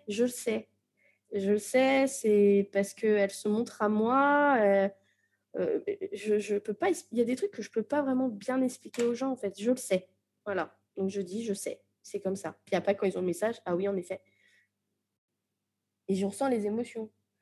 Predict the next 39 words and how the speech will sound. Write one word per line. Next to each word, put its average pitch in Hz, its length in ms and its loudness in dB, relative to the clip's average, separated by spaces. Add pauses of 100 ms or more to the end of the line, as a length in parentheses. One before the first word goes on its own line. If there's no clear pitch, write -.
(240)
Donc, 190 120 -6
je - 80 -20
peux 208 80 -6
ressentir, 214 500 -4
le, 196 420 0 (460)
par 185 80 -4
exemple, 202 300 0
quelqu'un 208 300 0
qui 202 100 -6
a 180 40 2
eu 175 60 4
mal, 202 400 4
euh, 170 340 0 (120)
avant 185 240 0
de 196 40 2
mourir. 240 420 6
Donc, 185 280 0
euh, 185 320 0 (520)
la 180 120 4
douleur, 240 560 4
euh, 202 60 4
avoir 190 400 0
les 190 180 0
émotions, 208 480 2
pleurer 208 400 2
à 226 60 0
leur 214 100 -8
place. - 360 -8 (500)
Parce - 100 -20
que - 80 -18
ça, - 280 -8
euh, - 20 -8 (1200)
et, 196 200 10
euh, 190 120 10
au 196 80 8
début, 233 320 4
ça, 294 160 6
c'était 262 260 4
dur. 202 220 -2